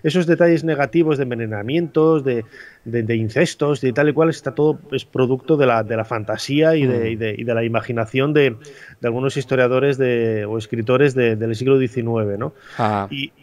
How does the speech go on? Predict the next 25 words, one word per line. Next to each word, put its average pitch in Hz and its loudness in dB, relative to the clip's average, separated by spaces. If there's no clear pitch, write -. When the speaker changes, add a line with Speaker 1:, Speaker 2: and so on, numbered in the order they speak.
Speaker 1:
el 139 0
propio 196 4
marco 185 0
donde 156 -2
se 135 -4
desarrolla 143 0
todo 170 2
ello, 170 4
que 143 -4
es - -8
el 139 0
Palacio 143 0
Ducal, 156 2
que 139 -8
tenéis 117 -6
ahí 135 -2
en 139 -4
Gandía, 135 0
que 123 -6
es 127 -6
un 131 -2
lugar 131 2
maravilloso, 110 -2
que 127 -4
yo, 135 -2